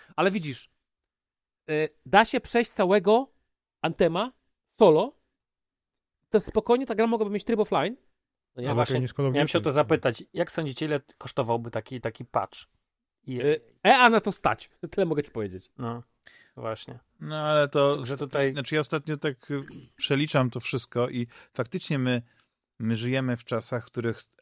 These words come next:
Speaker 4: te gry relatywnie zdrożały nieadekwatnie do tego, jak, jak poszła inflacja i te koszty produkcji.
Speaker 1: Znaczy, słuchajcie
Speaker 4: Ja oczywiście jestem ostatnim, który by chciał, żeby, żeby gry <laughs> drożały, ale, ale jak sobie pomyślę,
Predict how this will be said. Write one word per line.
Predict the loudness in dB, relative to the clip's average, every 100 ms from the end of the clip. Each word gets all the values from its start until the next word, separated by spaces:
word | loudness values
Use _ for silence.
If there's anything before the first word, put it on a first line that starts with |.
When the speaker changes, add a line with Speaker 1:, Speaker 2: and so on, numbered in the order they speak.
| -12 -10
Speaker 4:
te | -6
gry | -2 0 -2 -4
relatywnie | -4 0 0 0 -2 -2 -4 -4 -6 -8 _ _ _ _ -14
zdrożały | -8 -6 -2 2 4 4 2 0 _ _ -4
nieadekwatnie | 2 4 4 0 0 0 2
do | 0
tego, | 0 2
jak, | 0 0 -6
jak | -6
poszła | -6 -4 -4
inflacja | -4 -2 -4 -6 -10
i | -10
te | -12
koszty | -10 -10 -10
produkcji. | -12 -8 -8 -10 -18 -16
Speaker 1:
Znaczy, | -16 -8
słuchajcie | -2 0 2 2
Speaker 4:
Ja | 0 -2
oczywiście | -6 -6 -6 0 2
jestem | 2 0 -4
ostatnim, | 0 -2 -2 -4
który | -4 -4
by | -4
chciał, | -2 -2 -2
żeby, | -2 -2 -2
żeby | -4 -4 -4
gry | -6 -4
<laughs> | -2
drożały, | -2 2 2 4 2 -2 _ _ _ 0
ale, | 4 4 2
ale | 0 0
jak | 0 0
sobie | -2 -2
pomyślę, | 0 0 0 0 -2